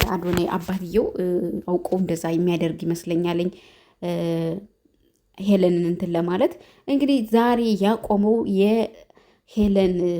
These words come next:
ወርቅ ከኑኑ ቦርሳ ውስጥ ይገኛል። ያ ሲገኝ ምን ሊፈጠር አዶናይ ምን ሊል እንደሚችል እንዲሁም ደግሞ የኑኑ እናትና እህቷ ምን ሊሉ እንደሚችሉ ማን እንዳደረገው በባለፈው ክፍል አይተናል። ድራማው ደስ ይላል፣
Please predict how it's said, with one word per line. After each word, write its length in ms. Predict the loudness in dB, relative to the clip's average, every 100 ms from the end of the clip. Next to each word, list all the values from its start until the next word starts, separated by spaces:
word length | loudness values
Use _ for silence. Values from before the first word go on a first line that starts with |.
| -4
ወርቅ 360 | 0 2 2 -2 -16 _
ከኑኑ 500 | -4 2 4 4 2 0
ቦርሳ 280 | -2 -4 -6
ውስጥ 200 | -12 -12 -2
ይገኛል። 640 | 2 2 2 2 2 0 -2 -8 -20 _
ያ 220 | 0 0 0
ሲገኝ 460 | -4 -6 -4 -2 0
ምን 200 | 2 2
ሊፈጠር 440 | 0 -8 -10 -8 -6
አዶናይ 340 | -2 0 0
ምን 160 | 2 4
ሊል 140 | 4
እንደሚችል 580 | 6 4 4 0 0 -4 -4 -20 _
እንዲሁም 300 | -6 -2 -2 0
ደግሞ 220 | 0 0 2
የኑኑ 380 | 2 2 0 0
እናትና 520 | 0 -2 -4 -6 -4 -2 -4 -10 -20 _ -8
እህቷ 340 | -4 -4 -2 -2 -2 -2
ምን 220 | 2 2
ሊሉ 180 | 4 2 2
እንደሚችሉ 560 | 0 -2 -4 -4 0 0
ማን 220 | 2 0 0
እንዳደረገው 580 | -2 -4 -4 -4 -2
በባለፈው 460 | -2 -2 -2 -2 -2
ክፍል 260 | -2 -4 0
አይተናል። 480 | -2 -2 -4 -4 -6 -12 -20 _
ድራማው 440 | -4 -2 0 0 0 -2
ደስ 220 | 0 -2 0
ይላል፣ 260 | -8 -6